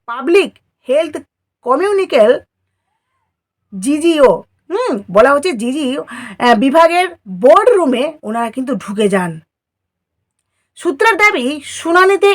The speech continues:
এদের মধ্যে কেউ কেউ তাদের বিরুদ্ধে ওঠা অভিযোগকে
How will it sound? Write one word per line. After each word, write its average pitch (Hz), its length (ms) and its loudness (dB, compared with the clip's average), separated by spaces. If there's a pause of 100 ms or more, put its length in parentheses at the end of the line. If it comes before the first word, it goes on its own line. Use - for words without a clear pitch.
এদের 285 320 2
মধ্যে 392 340 2
কেউ 330 340 2
কেউ 339 220 -4
তাদের 277 360 0
বিরুদ্ধে 269 420 -6 (120)
ওঠা 254 380 2 (120)
অভিযোগকে 311 800 0